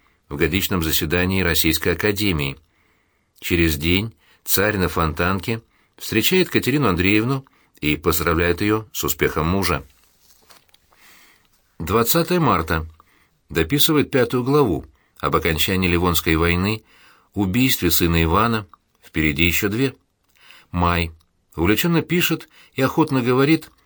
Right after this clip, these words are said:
о завоевании Сибири Ермаком. Двадцать пятое мая. Увлечен работой. Все еще жалею,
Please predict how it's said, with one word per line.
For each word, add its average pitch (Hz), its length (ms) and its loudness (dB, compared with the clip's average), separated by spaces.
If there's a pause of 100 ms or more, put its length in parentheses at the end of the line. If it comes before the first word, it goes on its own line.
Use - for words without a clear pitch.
(160)
о 101 260 0
завоевании 120 560 2
Сибири 123 400 2
Ермаком. 127 560 -2 (760)
Двадцать 101 420 0
пятое 139 280 0
мая. 82 400 0 (320)
Увлечен 76 520 0
работой. 117 580 0 (300)
Все - 220 0
еще 87 220 2
жалею, 90 460 0